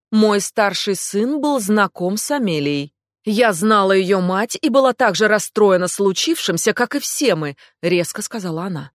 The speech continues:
«Но смерть Амелии никак не связана с тем, что нам придется терпеть экстра-спам. Ведь все ограничится этим». Аманда посмотрела на других родителей. У некоторых лица были мрачными, но, может быть, для них этим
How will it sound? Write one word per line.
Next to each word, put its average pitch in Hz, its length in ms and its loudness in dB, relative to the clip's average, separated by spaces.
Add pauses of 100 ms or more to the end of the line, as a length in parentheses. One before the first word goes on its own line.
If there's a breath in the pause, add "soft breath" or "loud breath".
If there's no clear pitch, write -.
(320)
«Но 226 200 6
смерть 208 520 -2
Амелии 220 540 -2
никак 208 360 -2
не 226 80 0
связана 202 460 0
с - 100 -10
тем, 226 240 0
что 339 140 -6
нам 277 160 0
придется 214 460 0
терпеть 226 580 0
экстра-спам. 214 920 -2 (840)
Ведь 226 260 0
все - 320 -2
ограничится 208 800 0
этим». 185 440 -4 (640)
Аманда 156 380 -4
посмотрела 170 600 -6
на 233 120 -6
других 165 380 -8
родителей. 202 600 -8 (420)
У 190 120 -2
некоторых 170 480 -4
лица 220 320 -4
были 165 260 -2
мрачными, 196 640 -6 (220 loud breath)
но, 165 260 -6
может 160 320 -8
быть, 147 280 -6
для 165 200 -2
них 156 320 -8 (300 soft breath)
этим 202 480 -6